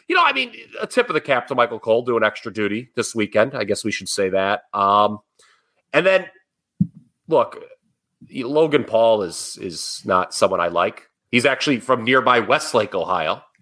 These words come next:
uh, a little fur-, not far from where I grew up. Uh, as much as I don't care for him, I, I thought the bit at the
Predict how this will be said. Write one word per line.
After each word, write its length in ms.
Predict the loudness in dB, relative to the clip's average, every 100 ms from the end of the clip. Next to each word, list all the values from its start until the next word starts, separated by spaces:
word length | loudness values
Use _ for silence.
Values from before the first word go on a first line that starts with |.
| _
uh, 320 | -8 -6 -6
a 20 | -10 _ _ -20 _ -6
little 260 | -2 -2
fur-, 300 | -2 -4 -4 -4
not 480 | 2 2 0 -8 -2
far 240 | 2 4
from 160 | 4 4
where 100 | 4
I 80 | 4
grew 320 | 4 4 6
up. 320 | 4 2 -4 -16 -20 -20 -20 -20 _ -20 _ _ _ -2
Uh, 360 | 2 4 2 -2 -20 _ _ _ _ _ _ -2
as 80 |
much 140 | 0 2
as 40 |
I 80 | 2
don't 220 | 4 2 2
care 200 | 2 4
for 140 | 4
him, 60 | 4
I, 160 | 4
I 60 | 4
thought 300 | 4 2 2
the 80 | 0
bit 220 | 4 2
at 120 | 2
the 260 | -4 -10